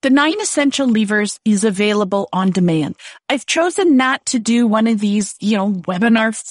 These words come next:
funnels where you can pretend to choose a time when the software decides that it wants to automatically host this webinar that was pre-recorded, and then it's gonna put you into this long email sequence. Folks, I know that your time is way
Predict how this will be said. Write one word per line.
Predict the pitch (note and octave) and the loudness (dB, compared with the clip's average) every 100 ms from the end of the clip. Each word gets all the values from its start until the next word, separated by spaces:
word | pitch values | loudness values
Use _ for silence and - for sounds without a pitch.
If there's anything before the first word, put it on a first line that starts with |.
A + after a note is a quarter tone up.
| - | -2
funnels | G3+ A3 G#3+ G#3+ G3+ | 0 2 2 0 -2
where | G3+ | -2
you | G3+ G#3+ | 0 -2
can | - G#3 - - - - | 0 -2 -2 -10 -14 -6
pretend | B3 - B3+ B3 | -6 0 0 2
to | A#3+ | -2
choose | - B3+ A3+ | 0 0 0
a | G#3+ | -4
time | - G#3+ G#3+ A3 | -4 -2 0 2
when | G#3+ G3+ | 2 2
the | G3+ | 2
software | - G3+ G3+ - A3 G3+ | 0 -2 -4 -2 0 0
decides | F#3+ F#3+ G3+ G3 G3 F#3+ | 0 -2 -2 -2 -2 -2
that | G3 F#3 | -4 -2
it | F#3 | -2
wants | F#3+ - - | -2 -4 -10
to | - F#3+ - | -4 -4 -4
automatically | - C#4+ C#4 B3 B3 B3+ A#3 | -4 2 2 2 -2 0 0
host | A3 G#3 - | 0 -2 -2
this | G3 | -4
webinar | - F#3+ F#3+ F#3 F#3 - - - | 0 -2 0 0 -2 -4 -12 -6
that | A#3 G#3+ | -2 0
was | A3 - | 0 -4
pre-recorded, | - C4+ B3+ A3 - A3 G3+ G#3 G3 | -2 0 2 0 0 -2 0 0 2
and | G3+ | 2
then | B3 | 4
it's | C4 - | 2 2
gonna | B3+ B3 | 0 0
put | - A#3+ | 0 -2
you | A#3 A3 | 0 2
into | G#3+ G#3 | 0 0
this | G#3 G3 | -2 0
long | G3 G3+ G#3 | 0 2 2
email | G3+ G3+ G3 | 2 2 0
sequence. | - G#3 G3 F#3+ F#3 - - - | -2 -4 -2 -4 -4 -10 -20 -20
Folks, | - C4+ C4 - - | -6 -2 -2 -2 -4
I | C#4 D4 | 2 4
know | C#4 C4 | 4 2
that | B3 A3 | -2 0
your | G#3+ A3 A3 | 0 0 -2
time | G#3 G#3 A3 - | -2 0 0 0
is | F#3+ F3+ | -2 -2
way | F3 G3 F#3+ G3 | -2 0 0 0